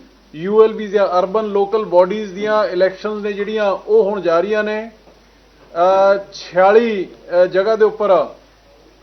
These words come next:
ਇਹ ਇਲੈਕਸ਼ਨ ਹੋਣ ਜਾ ਰਹੀ ਹੈ ਕਾਰਪੋਰੇਸ਼ਨਸ ਔਰ ਕਮੇਟੀਆਂ ਦੇ ਵਿੱਚ, ਔਰ ਫੋਰਟੀ ਨਾਈਨ, ਅਹ, ਜੋ ਬਾਈ ਇਲੈਕਸ਼ਨ ਨੇ, ਉਹ ਹੋਣ ਜਾ ਰਹੀਆਂ ਨੇ।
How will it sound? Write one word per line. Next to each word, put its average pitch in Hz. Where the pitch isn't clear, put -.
ਇਹ 208
ਇਲੈਕਸ਼ਨ 196
ਹੋਣ 190
ਜਾ 170
ਰਹੀ 208
ਹੈ 214
ਕਾਰਪੋਰੇਸ਼ਨਸ 196
ਔਰ 202
ਕਮੇਟੀਆਂ 190
ਦੇ 208
ਵਿੱਚ, 202
ਔਰ 196
ਫੋਰਟੀ 180
ਨਾਈਨ, 214
ਅਹ, 170
ਜੋ 196
ਬਾਈ 170
ਇਲੈਕਸ਼ਨ 202
ਨੇ, 208
ਉਹ 185
ਹੋਣ 196
ਜਾ 185
ਰਹੀਆਂ 214
ਨੇ। 214